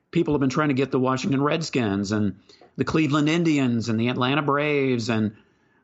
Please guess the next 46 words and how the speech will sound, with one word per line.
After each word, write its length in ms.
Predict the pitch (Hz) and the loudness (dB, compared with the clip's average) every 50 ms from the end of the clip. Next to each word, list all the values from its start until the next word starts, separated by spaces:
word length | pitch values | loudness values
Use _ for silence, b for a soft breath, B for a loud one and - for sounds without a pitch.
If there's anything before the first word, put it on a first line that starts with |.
| _ - | _ -16
you 320 | - 113 110 139 143 151 147 | -12 -8 -4 -2 0 2 2
know, 220 | 143 127 127 127 | 2 2 0 0
the, 420 | 113 107 120 117 110 107 104 107 - _ _ _ _ _ _ _ _ _ _ _ _ _ _ _ - | 0 0 0 0 0 -2 -4 -6 -10 _ _ _ _ _ _ _ _ _ _ _ _ _ _ _ -2
uh, 400 | 120 117 107 104 104 101 98 98 98 101 - - _ _ - | 0 0 2 2 0 0 -2 -4 -4 -8 -14 -20 _ _ -6
Florida 300 | - 170 156 147 147 143 | -2 0 0 2 0 0
State 220 | - 160 147 139 | 0 -2 -2 -2
Seminoles 760 | - - 190 170 175 165 160 151 147 147 143 139 139 135 117 | -2 0 0 2 2 2 2 2 2 0 0 0 0 0 0
and, 200 | 127 127 135 - | 0 0 0 2
you 60 | 147 | 0
know, 80 | 139 120 | 0 0
teams 260 | 117 - 143 135 127 | 0 0 0 -2 -2
to 80 | - 123 | -4 -4
change 420 | - - 117 - 147 160 160 160 | -4 -4 -2 -2 -2 -2 0 0
their 120 | - 170 165 | 0 0 0
names, 360 | 170 220 233 196 170 151 131 | 0 0 0 0 -2 0 0
and 200 | 127 117 113 117 B B B B B B B | 0 -2 -2 -4 B B B B B B B
they 100 | - 127 | -2 0
haven't 280 | 131 143 147 160 165 139 | 0 0 0 -2 -2 -2
done 160 | 143 160 202 | 0 0 0
it 120 | 240 202 143 | 0 0 0
yet. 200 | 127 113 110 120 | -2 -2 0 -2
But, 180 | 127 120 B B B B B B B | -4 -4 B B B B B B B
you 100 | - 156 | -2 0
know, 160 | 160 160 156 | 0 0 0
with, 200 | 147 151 151 143 | 0 0 -2 0
with 160 | - 160 - 151 | 0 0 0 0
all 120 | 151 175 | 0 0
these, 340 | 165 160 139 - - - - | 0 0 -2 -2 -6 -8 -6
uh, 240 | 143 139 - - 131 | -6 -4 -4 -4 -2
things 240 | - 170 175 165 - | 0 0 0 0 0
that 100 | 156 135 | -2 -2
have 100 | 127 - | -2 0
happened 340 | 151 151 147 - 135 123 117 | -2 -2 0 0 0 0 0
recently 480 | 147 170 165 - 147 127 127 123 120 | 0 0 0 -2 -2 -2 0 0 0
in 60 | 117 | 0
our 100 | 113 110 | 0 -2
country, 540 | 110 - 170 196 208 - - 110 98 98 98 101 - b b b b b b b b b b b b - | -2 -2 -2 -2 0 0 -2 0 0 -2 -2 -6 -10 b b b b b b b b b b b b -6
uh, 320 | 135 - 113 113 113 113 | -4 -2 0 0 0 -2
really 540 | 117 - 123 104 104 131 175 202 220 214 180 | -4 -4 -4 -2 0 0 2 2 2 0 0
nothing 460 | 139 131 127 127 165 180 190 254 220 | 0 0 0 2 0 0 0 0 0
would 120 | 208 214 208 | 0 0 -2
surprise 380 | - - - 196 185 220 214 | -2 -4 -2 -2 -2 0 -2
me 100 | - 165 | -2 -2
at 60 | 127 104 | -2 -2
this 140 | 110 107 | -4 -8
point. 260 | - - 107 95 82 | -6 -6 -6 -6 -6